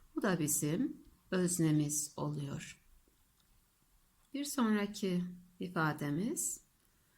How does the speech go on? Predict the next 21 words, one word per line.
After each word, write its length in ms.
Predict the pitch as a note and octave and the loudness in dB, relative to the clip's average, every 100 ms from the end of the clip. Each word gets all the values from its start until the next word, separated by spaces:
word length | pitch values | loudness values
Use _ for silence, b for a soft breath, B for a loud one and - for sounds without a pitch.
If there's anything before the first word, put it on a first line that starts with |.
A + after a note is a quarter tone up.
| b _ | b _
durmuş 500 | A3 A3 A3 C4 D#4 | 4 6 6 4 2
saat 800 | - - F#3 F3 G#3 G#3+ - - | -2 -4 0 0 0 -4 -8 -6
gibiydi. 640 | D3+ D3 C#3+ C3+ C3+ C#3 C3 - _ _ | -4 0 0 -2 -4 -6 -8 -18 _ _
Durup 500 | F3 E3+ G#3 - - | -2 0 0 -2 -6
geçmeyen 720 | - D#3+ - - C#3 C#3 F#3 | 0 0 0 -2 0 0 0
zaman. 480 | G#3+ - C#3 C3+ C3 - - _ b b b b b - | -2 0 0 0 -2 -6 -18 _ b b b b b -6
Burada 280 | C#4+ D4 D4 | -2 0 -2
çekimli 540 | - C4 C4+ B3+ B3+ | -2 -2 2 4 4
bir 160 | A#3+ A#3+ | 4 0
fiilimiz 920 | - G#3 G#3 G3 G3+ A#3+ D4+ - - | 0 0 0 2 2 2 0 0 2
yok 540 | G3+ F3+ - - - _ - | 2 2 -4 -16 -20 _ -4
gördüğünüz 800 | D#3+ D#3 D#3 D3+ - F#2 - - | -2 -2 -4 -4 -4 -4 -6 -6
gibi. 420 | D#3 D#3+ G#3 D#4+ - - _ - | -4 -2 -2 -2 -6 -20 _ 0
Ancak 540 | A3+ G3+ F3+ F3 - | 2 2 0 -4 -6
bir 160 | C#4+ D#4 | -6 -2
ek 300 | B3 B3+ - | -2 -4 -2
fiilimiz 640 | B3 A#3 A#3 A3+ A3 - | 2 4 4 4 2 0
var. 420 | C#3+ C#3+ - - _ _ - | -2 -4 -8 -14 _ _ -4
Gibiydi. 720 | F#3 F3+ G3 F3 - C3+ - - _ _ - | -2 2 4 2 2 -4 -6 -12 _ _ -4
Edata 440 | D#3+ E3 E3 F3+ | -2 -2 -2 -2
gelmiş. 880 | - C#3+ - - - - - - | 0 -2 -2 -4 -4 -4 -6 -10